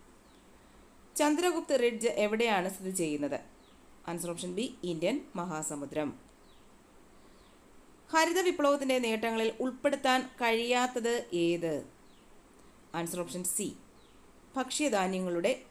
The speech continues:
വില വർധനവ്. ആയിരത്തി തൊള്ളായിരത്തി തൊണ്ണൂറ്റി ഒന്നിലെ സാമ്പത്തിക പരിഷ്കാരങ്ങളായ ഉദാരവൽക്കരണം, സ്വകാര്യവൽക്കരണം, ആഗോളവൽക്കരണം എന്നിവയിലേക്ക് നയിക്കാതിരുന്ന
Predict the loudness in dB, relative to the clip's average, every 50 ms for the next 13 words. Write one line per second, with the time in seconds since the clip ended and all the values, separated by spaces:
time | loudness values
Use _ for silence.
0 | -8 -6 -4 -2 0 0 0 0 0 -2 -4 -6 -8 -8 -6 -6 -6 -8 -10 -14
1 | -20 -20 -20 -20 -20 -20 -20 -20 -20 -20 -20 -20 -20 -20 -20 -20 -20 -20 -20 -20
2 | -20 -20 -20 -20 -20 -20 -20 -20 -20 -20 -20 -20 -20 -20 -20 -20 -20 -20 -20 -20
3 | -20 -20 -20 -20 -8 0 4 6 8 8 8 6 4 2 0 -2 0 2 4 4
4 | 4 2 2 0 0 0 2 0 -2 -2 -2 0 2 2 2 2 0 0 2 2
5 | 2 2 2 0 -2 0 2 4 4 4 4 2 -2 -2 -2 -2 0 0 0 0
6 | 0 -2 -2 0 0 2 2 2 2 2 4 4 4 4 2 -2 0 2 4 4
7 | 4 4 4 4 2 2 0 -2 -2 -2 -2 -4 -4 -4 -4 -2 -2 0 0 0
8 | 0 2 2 2 2 0 0 -2 -4 -4 -4 -6 -6 -8 -14 -20 -20 -20 -20 -8
9 | -2 2 4 4 6 6 6 4 4 4 4 2 2 0 0 -2 -2 -2 -2 -4
10 | -4 -4 -4 -2 0 0 0 2 0 0 -2 -2 -2 -2 0 -2 -2 -2 -2 -2
11 | -2 0 -2 -2 -2 0 0